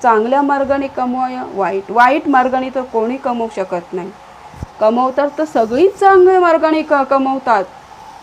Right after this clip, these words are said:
पण लुबाडून तर नाही ना, दुसऱ्याला लुबाडून, दुसऱ्याला लुबाडून जर घेतलं तर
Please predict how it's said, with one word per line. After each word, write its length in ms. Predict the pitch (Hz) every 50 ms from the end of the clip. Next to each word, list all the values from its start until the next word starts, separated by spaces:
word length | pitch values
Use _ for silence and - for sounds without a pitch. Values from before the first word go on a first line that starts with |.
| - - -
पण 180 | 247 285 349 440 466 403 - - - - - - - - - - - - - - - - - - - - - - - - - - - - - - - - - - - - - - - - - - - -
लुबाडून 580 | 202 208 226 226 214 285 320 339 381 381 381 339 349
तर 140 | 381 381 370
नाही 240 | 339 359 349 339 339
ना, 140 | 320 381 440 453 392 - - - - - - - - - 185
दुसऱ्याला 500 | 190 240 - - 247 240 247 247 240 240
लुबाडून, 600 | 233 233 226 208 240 233 233 233 233 233 233 240 247 - - - - - - - - - - - - - - - - - - - - - - - - - - - - -
दुसऱ्याला 500 | 190 190 208 208 262 269 277 294 330 349
लुबाडून 600 | 339 302 269 262 220 294 320 349 359 415 427 453 440
जर 180 | 415 403 392
घेतलं 520 | 349 392 330 - - 294 294 285 269 254 226 233 - - - - -
तर 80 | 262